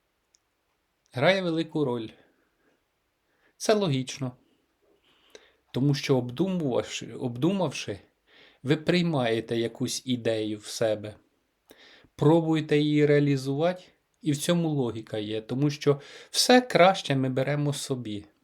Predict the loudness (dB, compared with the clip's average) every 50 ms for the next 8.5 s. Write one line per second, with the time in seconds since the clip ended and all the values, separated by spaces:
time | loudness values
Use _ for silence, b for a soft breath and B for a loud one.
0 | _ _ _ _ _ _ -20 B B B B B B B 0 2 2 2 2 2
1 | 2 2 2 2 -2 -4 -2 -2 0 0 0 -2 -4 -6 -4 0 0 2 2 2
2 | 0 0 0 0 0 -2 -2 0 0 0 2 2 0 -2 -4 -6 -8 -8 -12 -16
3 | _ _ _ _ b b b b b b b b b b b b b b b b
4 | -10 -6 -2 0 -2 -2 -2 -6 -16 _ _ _ _ _ _ _ -16 -10 -6 -6
5 | -6 -6 -6 -8 -6 -2 0 2 2 2 0 -2 -4 -8 -8 -10 -12 -16 _ _
6 | _ _ _ _ _ _ _ _ _ _ _ -12 0 4 4 4 4 4 0 0
7 | 2 0 0 0 0 -2 -2 -2 -2 -2 0 -2 -2 -2 -2 -4 -6 -8 -8 -6
8 | -4 -4 -4 -4 -4 -10 -16 -18 -18 -20